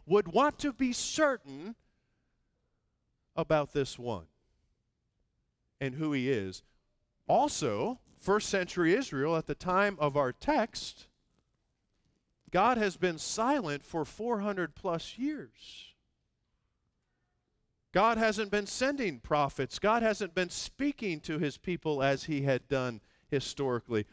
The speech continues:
Four hundred years of silence until John the Baptist, the last Old Testament prophet, comes on the scene. And he starts talking about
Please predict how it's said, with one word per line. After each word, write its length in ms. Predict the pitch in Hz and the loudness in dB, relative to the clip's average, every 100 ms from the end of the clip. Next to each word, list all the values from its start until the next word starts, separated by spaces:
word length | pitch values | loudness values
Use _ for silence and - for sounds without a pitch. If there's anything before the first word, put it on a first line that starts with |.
| _ | _
Four 400 | - - 262 240 | -14 -4 0 2
hundred 360 | 240 226 220 165 | 0 0 -2 -2
years 520 | 185 220 214 202 - | -2 0 -2 -4 -6
of 160 | 170 | -8
silence 720 | - - 226 247 175 127 131 - | -6 -2 2 2 2 -2 -4 -6
until 360 | 160 147 185 160 | -8 -2 -2 -2
John 400 | 170 196 220 208 | 0 0 0 -2
the 100 | 160 | 0
Baptist, 640 | 190 220 - 139 143 - | 2 2 0 -4 -4 -4
the 100 | 156 | -4
last 440 | 147 190 220 202 185 | 2 4 2 0 -4
Old 200 | 170 - | -4 -2
Testament 480 | 214 202 - 165 - | -4 -4 -6 -10 -8
prophet, 440 | - 233 190 139 139 _ _ - | -2 -2 0 -4 -4 _ _ -12
comes 420 | - 214 185 147 | -2 0 -2 -8
on 440 | 170 185 180 165 139 _ - | -2 0 0 -4 -10 _ -14
the 60 | |
scene. 420 | - 277 269 151 85 _ _ _ _ _ _ _ _ _ _ _ _ _ _ 156 | -8 -4 -4 -4 -8 _ _ _ _ _ _ _ _ _ _ _ _ _ _ -2
And 100 | 202 | 0
he 60 | |
starts 360 | 190 208 202 - | 0 0 0 0
talking 340 | 220 196 202 | 0 0 -2
about 280 | 190 202 | 2 2